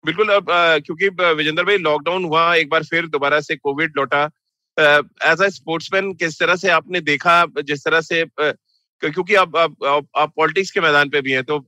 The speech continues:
as a politician भी मैं आपसे जानना चाहूंगा, जो भी कुछ कोविड के दौरान फेस किया हमने,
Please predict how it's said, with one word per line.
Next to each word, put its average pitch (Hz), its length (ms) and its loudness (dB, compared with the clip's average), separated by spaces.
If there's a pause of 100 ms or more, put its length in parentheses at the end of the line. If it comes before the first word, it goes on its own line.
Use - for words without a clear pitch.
as 151 120 2
a 175 200 4 (360)
politician 165 480 0
भी 196 120 0
मैं 185 100 0
आपसे 165 260 0
जानना 160 260 0
चाहूंगा, 170 280 -2
जो 170 220 -6
भी 208 140 -6
कुछ 190 260 -4
कोविड 165 440 -4 (100)
के 160 240 0
दौरान 147 300 0
फेस 156 440 -4
किया 151 140 2
हमने, 147 240 0